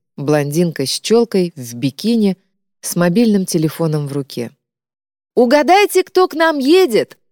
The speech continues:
Пытаясь перекричать музыку, она проскользнула на свое место за праздничным столом.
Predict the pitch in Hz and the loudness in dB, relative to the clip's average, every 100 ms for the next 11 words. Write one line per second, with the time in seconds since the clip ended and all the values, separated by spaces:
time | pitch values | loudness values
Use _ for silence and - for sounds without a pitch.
0 | _ _ _ 156 - 165 151 - 156 147 | _ _ _ -4 0 2 2 0 -2 -2
1 | 160 - 156 - 165 202 170 143 127 123 | -4 0 0 0 0 0 0 -4 -6 -8
2 | _ _ _ 143 185 175 180 - 165 151 | _ _ _ -2 0 0 -4 0 -2 0
3 | 165 175 160 156 - 160 151 151 160 175 | 0 0 0 -2 -4 -2 0 0 0 -2
4 | - 147 151 156 156 147 143 - 147 - | -2 -2 -2 -2 -2 -4 -6 -6 -6 -6
5 | - 147 131 117 | -6 -6 -6 -8